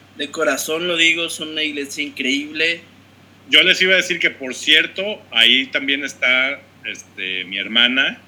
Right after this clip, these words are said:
Speaker 2: y mi otro cuñado, que son César y Dani.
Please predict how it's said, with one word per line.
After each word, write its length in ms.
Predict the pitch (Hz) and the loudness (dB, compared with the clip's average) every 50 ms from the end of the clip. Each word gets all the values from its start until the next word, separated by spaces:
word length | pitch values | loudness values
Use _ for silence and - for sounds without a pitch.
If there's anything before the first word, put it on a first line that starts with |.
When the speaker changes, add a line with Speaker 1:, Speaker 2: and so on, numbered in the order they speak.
| - _ _ _ _ _ _ _ | -20 _ _ _ _ _ _ _
Speaker 2:
y 140 | 113 104 104 | -6 -6 -4
mi 140 | 107 104 98 | -2 -2 -2
otro 240 | 95 - 110 107 - | -4 -6 -10 -12 -10
cuñado, 500 | - 113 107 113 131 156 160 131 101 - - - - - - - - _ _ _ _ | -10 -2 2 4 4 4 4 2 -2 -4 -10 -18 -20 -20 -20 -20 -20 _ _ _ _
que 60 | 98 | -12
son 240 | 92 - 107 101 101 | -10 -8 -8 -8 -8
César 320 | - - 107 - - 104 101 | -6 -8 -6 -4 -2 -2 -2
y 80 | 101 | 2
Dani. 300 | 104 113 123 127 117 101 | 2 2 2 2 0 -6